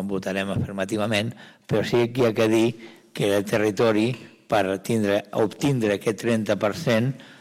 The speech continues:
en queda molt poc. Només queda el camí de la fita i res més. Vull dir que no, no podem anar a rascar res més perquè no queda més territori per poder fer planejament i poder obtindre aquest trenta per cent. Vull dir, Barcelona,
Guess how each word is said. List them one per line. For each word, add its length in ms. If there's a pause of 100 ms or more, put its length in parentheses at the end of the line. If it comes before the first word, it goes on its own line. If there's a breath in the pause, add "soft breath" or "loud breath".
(100)
en 160
queda 240
molt 160
poc. 400
Només 320
queda 240
el 80
camí 240
de 160
la 80
fita 380 (500 loud breath)
i 80
res 160
més. 400
Vull 160
dir 220
que 140
no, 440
no 320
podem 300
anar 580
a 160
rascar 480
res 160
més 240
perquè 320
no 80
queda 240
més 240
territori 640 (420 loud breath)
per 160
poder 320
fer 160
planejament 640 (320 loud breath)
i 80
poder 320
obtindre 380
aquest 180
trenta 320
per 160
cent. 240 (480 loud breath)
Vull 160
dir, 140 (420 loud breath)
Barcelona, 600